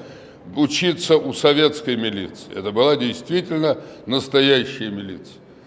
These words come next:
Мне повезло, я десять лет руководил силовыми ведомствами, милиция, суды, прокуратура, органы госбезопасности. Когда прислали первый раз дубинки,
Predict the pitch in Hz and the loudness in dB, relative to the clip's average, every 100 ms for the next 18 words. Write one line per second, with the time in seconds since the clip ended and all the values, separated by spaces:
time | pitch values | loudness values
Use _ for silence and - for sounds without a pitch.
0 | - - - 147 165 139 131 131 143 143 | -20 -20 -6 2 2 4 4 2 4 4
1 | 135 127 131 123 123 - 135 123 120 120 | 6 4 0 -2 -2 0 0 2 -2 -2
2 | 117 117 123 120 - 120 123 123 120 123 | 0 2 0 -4 0 2 4 4 2 2
3 | 135 113 101 - 101 82 90 120 151 - | 2 2 -2 -6 -14 -10 -6 -2 -2 -2
4 | 135 113 - 98 131 - 101 98 107 104 | -8 -8 -8 -4 -4 -4 -6 -6 -4 -4
5 | 98 135 135 127 95 - - - - - | -4 0 4 4 4 -4 -18 -20 -20 -20
6 | - 113 147 131 131 120 127 117 120 120 | 0 4 6 4 0 0 0 0 0 0
7 | 117 147 139 - 120 - 107 127 123 143 | 2 2 2 0 -8 -6 -6 0 2 2
8 | 143 143 - 147 147 131 127 139 135 131 | 2 -2 2 4 4 2 0 0 2 2
9 | 131 131 120 123 127 165 175 127 127 104 | 2 2 2 -2 -2 0 0 0 -4 -4